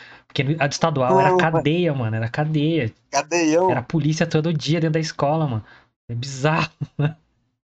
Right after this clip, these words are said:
Speaker 1: Mas era
Speaker 2: Mano.
Speaker 1: cadeião, era cadeião. E não tinha essas porra, né?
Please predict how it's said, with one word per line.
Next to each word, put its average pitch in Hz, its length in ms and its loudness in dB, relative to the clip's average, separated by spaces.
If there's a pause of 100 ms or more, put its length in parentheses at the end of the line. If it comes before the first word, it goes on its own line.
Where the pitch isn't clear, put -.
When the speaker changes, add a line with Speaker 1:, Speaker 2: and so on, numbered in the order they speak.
(920)
Speaker 1:
Mas 127 120 -8
era 156 100 2
Speaker 2:
Mano. 139 80 -2
Speaker 1:
cadeião, 170 340 0
era 147 120 -2
cadeião. 160 560 -2
E 170 80 -4
não 220 60 0
tinha 240 180 -2
essas 170 140 -6
porra, 120 260 -6
né? 120 200 -6